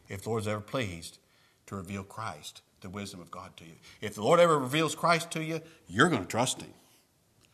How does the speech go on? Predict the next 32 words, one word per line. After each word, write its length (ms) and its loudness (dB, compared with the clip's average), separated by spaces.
If 140 -8
He 120 4
reveals 380 0
Christ 380 0
to 80 -8
you, 80 -4
you're 160 -2
gonna 180 -8
love 220 -8
Him. 120 -18
You 140 -2
will. 300 -4
You'll 140 -4
follow 480 2
Him. 140 -14
You'll 120 0
follow 240 2
Him 80 -2
all 140 0
the 140 -4
days 180 -2
of 60 -10
your 140 -6
life. 380 -6
And 160 -4
David 300 8
here 160 2
talks 280 2
about 220 -6
keeping 340 -2
God's 320 2
commandment. 540 -6